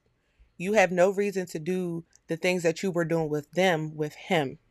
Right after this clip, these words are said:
if that makes sense. Like, you don't have to start arguments, um,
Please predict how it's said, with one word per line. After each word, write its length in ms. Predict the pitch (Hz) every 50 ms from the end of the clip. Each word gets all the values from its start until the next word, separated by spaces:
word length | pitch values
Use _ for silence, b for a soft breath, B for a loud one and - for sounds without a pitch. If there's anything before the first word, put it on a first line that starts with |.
| _ _ _ _ _ _ _ _ _ _ _ _ _ _ _ _ _ _ _ _ _ _ _ _ _ _ _ _ -
if 120 | 185 170 160
that 180 | 156 - -
makes 240 | - 156 - - -
sense. 460 | 196 170 - - _ - - - - _ _ _ _ _ _ _ _ _ _ _ _ _ _ _ _ _ _ _ _ _ _ _ _ _ _ _ _ _ _ _ _ _ _ _ _ _ _ _ _ _ _ _ _ _ _ _ _ _ _ _ _ -
Like, 400 | - 185 170 165 160 151 - - _ _ - - -
you 180 | 185 170 196
don't 160 | 220 226 226 220
have 180 | 226 214 214 -
to 80 | 185
start 320 | 175 - - 175 170 180 -
arguments, 880 | - 160 175 185 165 165 165 160 156 151 147 - _ - - - - - _ _ _ _ _ _ _ _ _ _ _ _ _ _ _ _ _ _ _ _ _ _ _ _ _ _ -
um, 540 | - 180 175 170 160 151 139 131 92 85